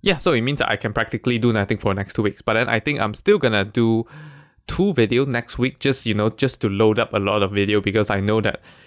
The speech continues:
if I can do this all the way until the deadline of my individual dissertation, it will just help because, like, the, the final, the last few weeks, I can just, like,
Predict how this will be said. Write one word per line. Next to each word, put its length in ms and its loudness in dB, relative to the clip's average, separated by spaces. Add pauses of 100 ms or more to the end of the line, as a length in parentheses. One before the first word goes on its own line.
(140)
if 160 -4
I 160 2
can 220 -2
do 180 0
this 260 0
all 220 2
the 100 4
way 160 2
until 520 2
the 100 -2
deadline 320 0
of 100 -4
my 120 -2 (180)
individual 400 0
dissertation, 500 0
it 60 -4
will 60 -2
just 180 -4
help 240 -4
because, 380 -2 (260)
like, 140 -6
the, 100 0 (240)
the 80 -2
final, 400 0
the 160 0
last 300 -2
few 180 0
weeks, 240 -2
I 40 -6
can 160 -12
just, 160 -10
like, 120 -12